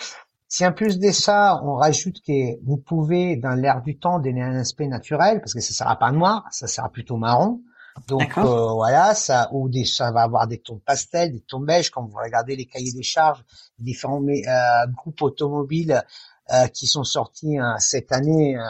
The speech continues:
Speaker 1: début d'année, bah, je vais dire, euh, les, euh, les chromés, les, euh, les brillants, bah, c'est plus d'actualité, hein. Donc, euh, du coup, bah, euh, pourquoi pas utiliser des,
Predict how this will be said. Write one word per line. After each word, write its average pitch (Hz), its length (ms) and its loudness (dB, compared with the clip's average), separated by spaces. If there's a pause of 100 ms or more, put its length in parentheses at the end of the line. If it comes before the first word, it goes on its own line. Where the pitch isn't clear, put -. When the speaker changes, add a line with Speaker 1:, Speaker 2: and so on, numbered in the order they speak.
(440)
Speaker 1:
début 113 280 -10
d'année, 165 400 -2
bah, 117 280 4 (680)
je 120 120 -10
vais 117 60 -4
dire, 160 200 2
euh, 131 180 4 (100)
les, 120 260 -6
euh, 113 60 -6 (260)
les 135 120 -6
chromés, 185 680 0 (380)
les, 131 300 -6
euh, 127 40 -4 (400)
les 131 100 -6 (160)
brillants, 196 400 4
bah, 135 100 -10
c'est - 200 -2
plus - 100 -20
d'actualité, 127 600 -14
hein. 110 40 -20 (140)
Donc, - 340 -10
euh, 107 140 -6
du 107 140 -10
coup, 190 260 0
bah, 123 380 2 (560)
euh, 135 60 -16 (100)
pourquoi 156 340 0
pas 190 140 2
utiliser 175 540 -4
des, 147 220 -2